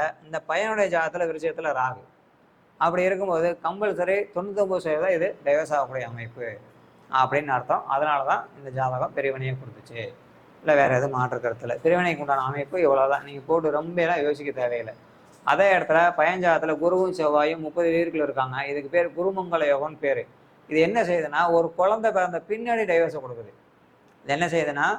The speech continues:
ஒரு குழந்தை பிறந்த பின்னாடி டைவர்ஸை கொடுக்குது அப்படின்னு அர்த்தம். இந்த லக்னத்துக்கு ஏழுல சனி இருக்கிறதுனால, இந்த பொண்ணு என்ன நல்லது பண்ணாலும், தான் டெவலப் ஆகி வந்தாலும், இது பண்ணி குடும்பத்துக்காக கஷ்டப்பட்டு ஏதாவது பண்ணா கூட, இவருக்கு அது சந்தோஷத்தை கொடுக்கல. இந்த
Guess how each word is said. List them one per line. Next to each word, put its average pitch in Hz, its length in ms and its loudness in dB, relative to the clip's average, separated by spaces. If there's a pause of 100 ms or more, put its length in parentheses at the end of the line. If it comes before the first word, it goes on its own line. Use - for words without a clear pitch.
(140)
ஒரு 147 220 -2
குழந்தை 190 360 2
பிறந்த 160 300 0 (220)
பின்னாடி 214 440 0
டைவர்ஸை 156 380 0
கொடுக்குது 123 340 -6 (500)
அப்படின்னு 143 400 -2
அர்த்தம். 135 340 -2 (400)
இந்த 156 140 -2
லக்னத்துக்கு 202 500 2 (100)
ஏழுல 233 240 4
சனி 180 340 -2
இருக்கிறதுனால, 156 420 -2 (580)
இந்த 180 180 4
பொண்ணு 220 380 2
என்ன 233 380 2
நல்லது 208 420 4
பண்ணாலும், 185 460 0
தான் 170 180 0
டெவலப் 170 400 0
ஆகி 170 120 2
வந்தாலும், 170 360 -2
இது 170 120 -4
பண்ணி 170 200 -12
குடும்பத்துக்காக 170 520 -2
கஷ்டப்பட்டு 165 420 -6
ஏதாவது 170 180 0
பண்ணா 175 320 -2
கூட, 147 200 -2 (600)
இவருக்கு 190 300 4
அது 165 100 0 (100)
சந்தோஷத்தை 220 420 2
கொடுக்கல. 156 360 -4
இந்த 147 120 -14